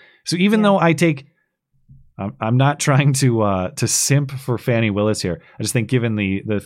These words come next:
Speaker 1: documentation that has been shown, this doesn't look like a campaign finance
Speaker 2: Okay.
Speaker 1: fraud or campaign finance crime. It looks like she ex-, she said something that sounds very suspicious, but in the way that it actually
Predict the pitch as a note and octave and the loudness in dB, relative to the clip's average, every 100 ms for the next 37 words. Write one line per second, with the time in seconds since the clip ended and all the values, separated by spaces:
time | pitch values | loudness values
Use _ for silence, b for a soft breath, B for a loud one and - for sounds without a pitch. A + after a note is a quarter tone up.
0 | - G#2+ A2 - A2+ G#2+ G#2+ G#2+ F#2+ G#2 | -4 -4 -2 -2 -4 -2 -4 -4 -4 -4
1 | G2 F#2 - F#2 G2+ A2 B B C3 C3+ | -4 -6 -6 -6 -4 -6 B B -4 0
2 | C#3 C#3 D3+ A#2+ A#2+ A#2 G#2+ G2+ A2+ G#2 | 2 2 0 -2 -2 -2 -2 -4 -4 -4
3 | G#2 G2 - G2+ G2 F#2 D#3+ F3 D#3+ D#3 | -4 -4 -4 -4 -2 -4 -6 -10 -10 -4
4 | G#2+ G2+ F2 G2+ F#2 C3+ A#2+ G#2+ A2+ A2 | 0 0 -2 -6 -2 -2 -2 -2 -4 -4
5 | G#2 - A2 F#2 F2 E2 - _ _ _ | -4 -8 -6 -6 -4 -8 -12 _ _ _
6 | _ _ - C3 C3 C#3 C3+ - B2+ - | _ _ -2 0 2 2 2 0 0 -2
7 | - C3+ B2 A#2 C3+ _ _ _ - A#2+ | -4 0 0 0 -4 _ _ _ -6 -4
8 | - - _ _ - - - E3 C#3 - | -4 -6 _ _ -20 -10 -2 0 2 2
9 | F3 D3+ D3 C3 A#2+ A2 - B2 A#2 A#2 | 2 2 0 0 0 -2 -2 -2 0 -2
10 | G2+ G2+ F#2+ - G2+ F#2 F2 b b b | -2 -4 -4 -6 -6 -6 -10 b b b
11 | A2+ A2+ G#2+ G2+ G#2 A2+ A2 G#2 G2 G2 | -2 0 0 -2 0 0 0 0 -2 -4
12 | F#2+ G#2 F#2 E2+ | -6 -6 -6 -8